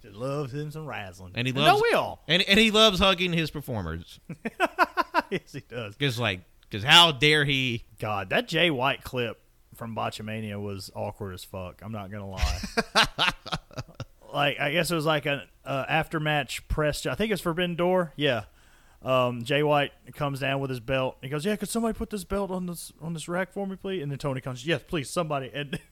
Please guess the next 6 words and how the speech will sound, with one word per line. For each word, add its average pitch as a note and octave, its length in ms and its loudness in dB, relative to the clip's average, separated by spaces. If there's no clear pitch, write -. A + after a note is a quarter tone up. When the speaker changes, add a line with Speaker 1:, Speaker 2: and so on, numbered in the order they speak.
Speaker 1:
<laughs> - 180 -20
they're E3+ 400 -6
just, - 180 -12
like, D#3+ 180 -2
fumbling G3+ 420 4
around. F3 600 6